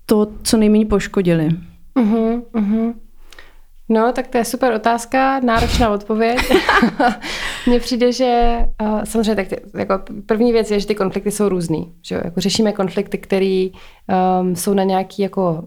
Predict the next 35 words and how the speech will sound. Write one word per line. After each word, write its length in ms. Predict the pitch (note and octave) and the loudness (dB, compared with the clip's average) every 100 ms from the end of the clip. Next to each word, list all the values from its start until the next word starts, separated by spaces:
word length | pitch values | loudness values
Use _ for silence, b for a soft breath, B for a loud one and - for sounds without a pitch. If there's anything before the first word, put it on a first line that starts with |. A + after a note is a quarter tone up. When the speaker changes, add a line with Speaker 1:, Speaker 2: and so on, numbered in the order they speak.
| - | -6
Speaker 2:
mm, 320 | E3+ D#3+ D#3 - - G3 | -2 -2 -4 -8 -20 -16
co 100 | - | -4
jsem 160 | G3+ G3 | 0 0
říct, 80 | |
jako 140 | G3 F#3+ | 0 0
jednoduchý 520 | G3+ F#3+ G#3 G#3+ A3 | 2 2 0 0 0
bázi 360 | F3+ F3 F3+ G3 | 2 2 2 -2
ve 100 | F#3 | 0
slova 260 | G3+ F#3+ | 0 -2
smyslu, 560 | F#3+ G3+ F#3+ G#3+ G3 F3 B B | 0 -2 -2 0 0 -2 B B
nelíbí 300 | G3+ G3+ G#3 | 0 0 0
se 140 | G#3 A3+ | 0 0
mi 120 | G3 | 2
tohle, 340 | G3 G3+ G#3 | 0 2 2
aha, 240 | - G3 G#3 | 2 0 0
to 100 | G#3 | 0
jsem 180 | G#3 | 0
nevěděla, 580 | G3 F#3+ G3 G3+ G3 F#3+ | 0 2 2 2 2 0
už 100 | G3 | -2
to 100 | - | 0
dělat 220 | G3+ F#3 | 2 2
nebudu, 540 | F3 F3+ G3+ G3 F#3+ F3+ - - - | 0 0 0 2 0 -4 -10 -20 -6
hotovo 420 | F#3 F3 D3+ D#3 F3+ | -4 -2 -2 0 2
Speaker 1:
Mhm. 280 | A#3+ A3+ B3 - | 4 2 0 -4
Speaker 2:
a 40 | |
jsme 160 | - G3+ | -2 -2
vyřešený. 600 | F3 D#3+ F3 E3+ A3+ C#4 B B B - | -2 -4 -4 -2 -4 -8 B B B -4
Pak 140 | G#3 | -2
jsou 100 | A3+ | 0
samozřejmě 320 | G#3+ A3+ A#3 | 0 0 0
konflikty, 480 | A3+ G#3+ G#3 G#3 G#3 | 0 0 0 -4 -4
které 300 | G#3 A3 G3+ | -4 0 0
trvají, 760 | G3+ G#3 G#3 G#3 G3+ G3 F#3+ - - - | 0 0 2 2 2 0 -2 -8 -14 -4
mm, 260 | F#3+ F#3 | 0 0
jako 200 | F#3 - | -2 -6